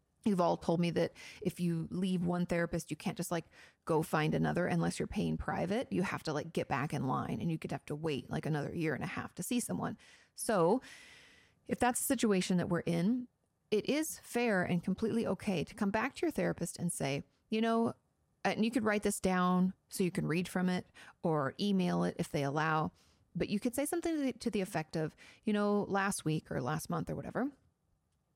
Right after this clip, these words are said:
when I told you that I was struggling with suicidal thoughts, I really got the impression that you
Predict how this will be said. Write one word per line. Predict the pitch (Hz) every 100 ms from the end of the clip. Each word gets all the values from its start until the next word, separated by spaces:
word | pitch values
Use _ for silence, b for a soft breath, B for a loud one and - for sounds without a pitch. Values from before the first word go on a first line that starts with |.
| _
when | 220 214
I | 196
told | - 170 170
you | 180
that | 170
I | 165
was | 175
struggling | - 175 175
with | 175
suicidal | 175 165 175 156
thoughts, | 160 165 156 - - _ B B -
I |
really | 202 262 311
got | 247 208
the | 185
impression | 175 - 196 202 - 156 202 220 b b b b _ -
that | 180 180 170 - _ _ _ _ _ _ _ _ -
you | 175 202 202 196